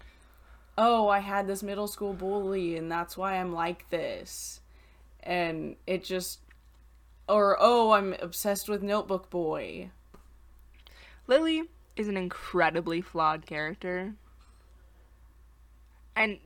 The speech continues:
Speaker 2: Dash probably is too. I really appreciate them because the characters are so three-dimensional.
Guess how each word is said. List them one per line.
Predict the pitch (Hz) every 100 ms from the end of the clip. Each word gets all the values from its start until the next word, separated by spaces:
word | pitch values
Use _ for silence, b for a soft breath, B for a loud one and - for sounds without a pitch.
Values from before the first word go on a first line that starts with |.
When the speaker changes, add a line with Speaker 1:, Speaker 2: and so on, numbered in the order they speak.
| 190
Speaker 2:
Dash | 214 247 254
probably | - 269 226 185 170
is | 165 -
too. | 175 160 170 -
I | 190
really | 214 262 294
appreciate | 262 202 185 185 180
them | 175 170
because | 190 196 175
the | 175
characters | - 160 165 160 165
are |
so | - 165
three-dimensional. | 165 156 156 151 180 - 190 190 202